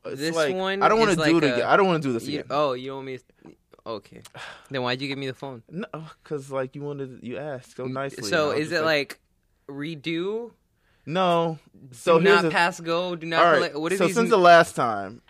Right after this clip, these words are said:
Speaker 2: These
Speaker 1: it's like
Speaker 2: symbols are different.
Speaker 1: they've upgraded the app, and I think
Speaker 2: Does
Speaker 1: it's
Speaker 2: the star mean bad bitch?
Speaker 1: No, star means super like.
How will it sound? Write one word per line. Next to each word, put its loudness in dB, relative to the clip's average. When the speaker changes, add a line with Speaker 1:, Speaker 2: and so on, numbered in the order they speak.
Speaker 2:
These -2
Speaker 1:
it's -6
like 4
Speaker 2:
symbols -2
are -4
different. -4
Speaker 1:
they've 4
upgraded 2
the 0
app, 0
and -6
I -6
think -12
Speaker 2:
Does -2
Speaker 1:
it's -8
Speaker 2:
the -2
star 2
mean -2
bad 0
bitch? -4
Speaker 1:
No, 2
star 4
means -4
super -6
like. -6